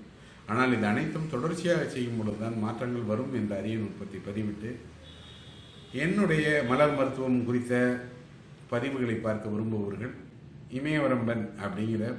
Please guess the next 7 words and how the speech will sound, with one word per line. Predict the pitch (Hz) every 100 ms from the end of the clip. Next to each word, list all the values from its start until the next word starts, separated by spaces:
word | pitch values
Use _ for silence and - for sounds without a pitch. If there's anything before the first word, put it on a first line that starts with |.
| -
பர்சனல் | 113 - 139 123
சேனல்ல | 113 107 104 104
போய் | 110 107
பார்த்தீங்கன்னா, | 101 98 92 101 113 - - -
ஏராளமான | 107 117 117 110 107
விஷயங்கள் | 101 - 113 110 98 95
பதிவிட்டிருக்கிறேன். | 98 92 85